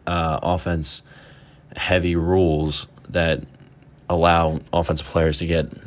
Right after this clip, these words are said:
major chunk plays downfield, whether that's off penalties, just how the, the game is played now. I mean, the Buccaneers pretty much did all they could.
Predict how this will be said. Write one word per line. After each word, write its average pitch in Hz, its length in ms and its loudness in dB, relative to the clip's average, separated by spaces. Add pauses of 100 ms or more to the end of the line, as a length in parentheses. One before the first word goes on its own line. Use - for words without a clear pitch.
(220)
major 98 500 2
chunk 82 280 -2
plays 85 200 0
downfield, 82 560 0
whether 80 200 2
that's 82 220 2
off 78 180 0
penalties, 92 600 2 (280)
just - 200 -2
how 87 140 2
the, 76 140 -6 (220)
the 85 100 -10
game 90 320 -2
is 78 80 0
played 87 420 0
now. 87 360 2 (360)
I 82 40 -4
mean, 82 260 -2 (360)
the 85 60 -12
Buccaneers 90 460 0
pretty 85 160 -2
much 80 200 -2
did 87 180 0
all 82 160 2
they 78 120 -2
could. 107 420 2